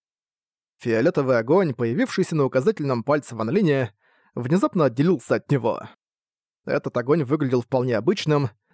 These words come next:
но казалось, что он в момент может уничтожить что угодно. Этому пламени Ван Линь научился от Сытунаня. За один месяц он едва познал эту технику,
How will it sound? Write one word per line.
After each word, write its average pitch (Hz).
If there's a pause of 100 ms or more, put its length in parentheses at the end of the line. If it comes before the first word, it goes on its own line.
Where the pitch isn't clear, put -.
(180)
но 143
казалось, 151
что 160
он 165
в -
момент 131
может 151
уничтожить 135
что -
угодно. 135 (680)
Этому 135
пламени 143
Ван 123
Линь 156
научился 135
от -
Сытунаня. 143 (420)
За 123
один 208
месяц 208
он 135
едва 151
познал 131
эту 151
технику, 143